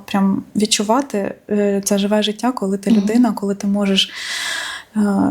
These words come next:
Speaker 1: фізично відчувати силу свого тіла, коли ти можеш, е, с-, е, спостерігати за красою цієї планети, за природою. І в комбінації ось ці, е,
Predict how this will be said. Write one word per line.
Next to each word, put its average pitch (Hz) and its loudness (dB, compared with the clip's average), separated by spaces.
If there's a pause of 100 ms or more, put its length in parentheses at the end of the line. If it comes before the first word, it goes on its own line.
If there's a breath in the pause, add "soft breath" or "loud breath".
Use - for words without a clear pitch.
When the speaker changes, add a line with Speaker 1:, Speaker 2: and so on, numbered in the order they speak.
(160)
Speaker 1:
фізично 226 4
відчувати 214 0
силу 220 0
свого 220 -4
тіла, 196 0
коли 196 -2
ти 220 0
можеш, 214 2
е, 202 0
с-, - -6
е, 208 4
спостерігати 220 2
за 208 0
красою 220 2
цієї 220 2
планети, 196 2
за 202 0
природою. 202 2 (580 loud breath)
І 214 6
в 208 -4
комбінації 214 2 (560)
ось 196 0
ці, - 2 (340)
е, 208 2